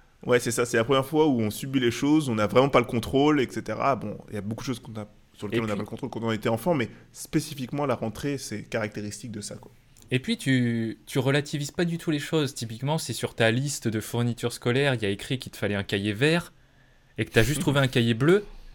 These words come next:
Speaker 2: mais dans ta tête, il va te passer, il va s-, il va t'arriver des choses horribles.
Speaker 1: Ouais, clairement.
Speaker 2: Alors que moi, j'aurais aimé que quelqu'un soit là et me dise, « Mais, mais qu'est-ce que t'en as à foutre ? »
Speaker 1: Ouais, c'est ça. Ouais. C'est, bah, moi, je dirais ça, même si j'ai des enfants un jour,
Speaker 2: Ah, mais
Speaker 1: euh,
Speaker 2: ouais.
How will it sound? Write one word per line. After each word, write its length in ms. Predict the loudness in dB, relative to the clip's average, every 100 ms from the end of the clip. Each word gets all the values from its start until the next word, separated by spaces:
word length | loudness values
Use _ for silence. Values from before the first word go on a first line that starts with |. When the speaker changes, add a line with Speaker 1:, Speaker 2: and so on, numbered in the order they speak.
| -12
Speaker 2:
mais 120 | -6 -4
dans 120 | -2
ta 140 | -2
tête, 260 | 0 0 2
il 80 | 0
va 100 | 0
te 120 | 2
passer, 280 | 0 0 -2
il 100 | 2
va 80 | 2
s-, 280 | 0 -6 -10
il 300 | -8 -4 2
va 100 | 4
t'arriver 320 | 6 6 6 4
des 100 | 4
choses 240 | 2 0
horribles. 300 | 4 4 2 -4 -6 -8 -10 -2
Speaker 1:
Ouais, 320 | 0 2 0 -4
clairement. 320 | -4 -4 2
Speaker 2:
Alors 260 | 6 6 6
que 280 | 4 4 0
moi, 180 | 2 4
j'aurais 260 | 4 4 4
aimé 240 | 2 2
que 80 | 2
quelqu'un 420 | 2 0 0 -2
soit 260 | -2 0 2
là 160 | 2
et 80 | 0
me 80 | -2
dise, « 240 | -2 -2
Mais, 200 | -2 -4 -6
mais 100 | -6
qu'est-ce 200 | -8 -6
que 100 | -4
t'en 120 | 0
as 80 | 0
à 80 |
foutre ? » 500 | 0 -6 -6 -6 -8 -14 -14 -14 -14 -16 -6
Speaker 1:
Ouais, 240 | -2 0 -2
c'est 180 | -4
ça. 220 | -2 -4 -6 -14 -12
Ouais. 520 | -12 -12 -16 -16 -16 -14 -12
C'est, 180 | -12 -4
bah, 160 | 2 8
moi, 160 | 10 10
je 120 | 8
dirais 260 | 4 4
ça, 160 | 6 6
même 100 | 6
si 200 | 0 -4
j'ai 80 | -2
des 180 | -2 -4
enfants 260 | -4 -4
un 60 | -4
jour, 260 | 0 2 4
Speaker 2:
Ah, 20 |
mais 0 |
Speaker 1:
euh, 40 |
Speaker 2:
ouais. 200 | 2 0